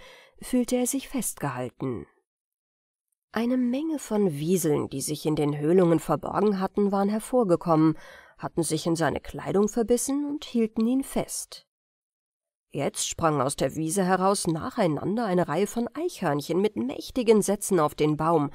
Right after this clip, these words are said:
und darunter war ein schönes schneeweißes. Das setzte sich vor Johannes auf die Hinterbeine,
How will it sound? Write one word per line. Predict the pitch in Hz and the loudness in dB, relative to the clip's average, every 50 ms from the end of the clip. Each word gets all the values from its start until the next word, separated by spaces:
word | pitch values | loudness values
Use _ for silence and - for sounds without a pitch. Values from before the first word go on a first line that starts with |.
| - - - - - - - _ _ _ | -10 -18 -18 -18 -18 -20 -20 _ _ _
und | 190 180 180 180 _ - | 2 2 2 2 _ -4
darunter | 156 143 - - 131 147 208 247 - 294 285 233 | -4 -4 -4 -2 0 0 0 0 -2 -2 -2 0
war | 220 208 208 - - | 0 -2 -2 -4 -6
ein | - 170 175 202 254 277 277 | -10 -10 -8 -6 -6 -6 -6
schönes | - - - - - - - - 311 294 277 269 269 - - - | -4 -4 -4 -4 -6 -6 -6 -4 -2 0 2 2 2 2 0 -2
schneeweißes. | - - - 262 262 285 302 311 311 302 247 - 208 208 220 220 - - - 104 - - - - - - - _ _ _ _ _ _ _ _ _ _ _ | -2 -2 -4 -4 -4 -4 -4 -2 -4 -4 -4 -2 -2 2 2 2 2 2 -2 -2 -4 -6 -10 -10 -12 -14 -18 _ _ _ _ _ _ _ _ _ _ _
Das | 160 196 277 - - | -6 -6 -6 -8 2
setzte | - 190 160 - - - 175 | 2 2 2 2 -2 -2 -2
sich | 151 143 151 - | -2 -2 -4 -6
vor | - - 156 | -4 -2 -2
Johannes | 147 - 131 - - 147 156 240 226 - | 0 0 -2 -2 -2 0 0 2 2 2
auf | 190 170 - | 0 0 0
die | - 139 | -4 -4
Hinterbeine, | 143 143 123 151 - 190 196 180 214 208 220 233 254 285 302 | -4 -4 -4 -4 -2 -2 -2 0 0 0 0 0 0 0 -2